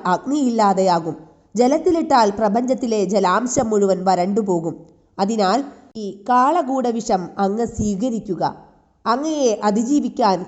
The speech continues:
കാളകൂടത്തിന് സാധിക്കുകയില്ല." ശിവശങ്കരൻ സന്തോഷത്തോടുകൂടി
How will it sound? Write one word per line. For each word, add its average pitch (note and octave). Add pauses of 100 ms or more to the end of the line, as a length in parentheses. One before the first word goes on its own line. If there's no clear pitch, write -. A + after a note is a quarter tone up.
കാളകൂടത്തിന് G#3+
സാധിക്കുകയില്ല." F#3+
ശിവശങ്കരൻ B3
സന്തോഷത്തോടുകൂടി G#3+